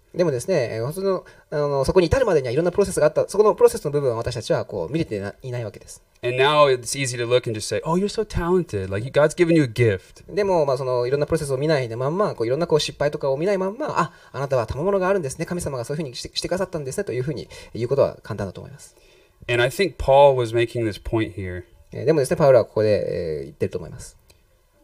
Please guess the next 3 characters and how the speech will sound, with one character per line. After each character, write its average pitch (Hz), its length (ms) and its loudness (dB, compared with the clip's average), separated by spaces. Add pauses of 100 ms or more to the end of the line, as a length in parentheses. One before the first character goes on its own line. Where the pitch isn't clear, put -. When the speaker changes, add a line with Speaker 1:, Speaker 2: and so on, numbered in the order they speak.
(120)
Speaker 2:
Um, 107 480 -2 (1120)
so, 127 420 6 (920)
like, 123 320 2